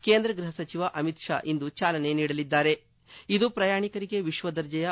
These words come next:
ವಲಸೆ ಸೌಲಭ್ಯಗಳನ್ನು ಒದಗಿಸಲಿದೆ ಹಾಗೂ ಅಂತಾರಾಷ್ಟ್ರೀಯ ಪ್ರಯಾಣವನ್ನು ಸುಗಮ ಮತ್ತು ಸುರಕ್ಷಿತವಾಗಿಸುತ್ತದೆ. ಕೇಂದ್ರ ಗೃಹ ಸಚಿವಾಲಯದ ಪ್ರಕಾರ ಈ ಕಾರ್ಯಕ್ರಮದಲ್ಲಿ ನೋಂದಾಯಿಸಿಕೊಳ್ಳಲು ಅರ್ಜಿದಾರರು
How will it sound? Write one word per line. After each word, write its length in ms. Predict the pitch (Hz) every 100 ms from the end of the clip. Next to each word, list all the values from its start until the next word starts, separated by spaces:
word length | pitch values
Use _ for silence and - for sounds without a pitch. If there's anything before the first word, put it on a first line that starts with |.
| -
ವಲಸೆ 420 | 143 160 175 202
ಸೌಲಭ್ಯಗಳನ್ನು 680 | 190 156 143 147 160 160 - - -
ಒದಗಿಸಲಿದೆ 640 | 160 160 156 165 151 143 - _ -
ಹಾಗೂ 300 | 165 165 160 - _ -
ಅಂತಾರಾಷ್ಟ್ರೀಯ 600 | 180 196 220 220 - 220
ಪ್ರಯಾಣವನ್ನು 640 | 185 160 165 165 180 208
ಸುಗಮ 400 | - 196 185 208 220
ಮತ್ತು 360 | 208 160 - 143
ಸುರಕ್ಷಿತವಾಗಿಸುತ್ತದೆ. 1300 | - 196 208 180 151 147 151 160 147 151 156 - _ _ _ - - -
ಕೇಂದ್ರ 340 | 220 226 233
ಗೃಹ 220 | 214 214
ಸಚಿವಾಲಯದ 560 | 202 202 208 190 185 180
ಪ್ರಕಾರ 380 | 170 165 165 165 175 -
ಈ 140 | 160
ಕಾರ್ಯಕ್ರಮದಲ್ಲಿ 720 | 156 147 147 156 156 165 143 - -
ನೋಂದಾಯಿಸಿಕೊಳ್ಳಲು 840 | 185 196 220 214 - 165 151 165 185
ಅರ್ಜಿದಾರರು 760 | - 147 160 156 147 160 151